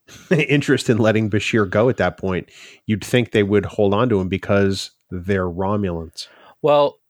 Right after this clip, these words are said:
Speaker 2: yes, they're Romulans, but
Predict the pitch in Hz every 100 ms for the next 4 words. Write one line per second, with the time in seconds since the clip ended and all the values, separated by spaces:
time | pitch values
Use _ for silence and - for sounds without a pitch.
0 | _ - _ _ 160 127 135 156 - -
1 | - - 123 123 127 131 131 123 - 127
2 | 117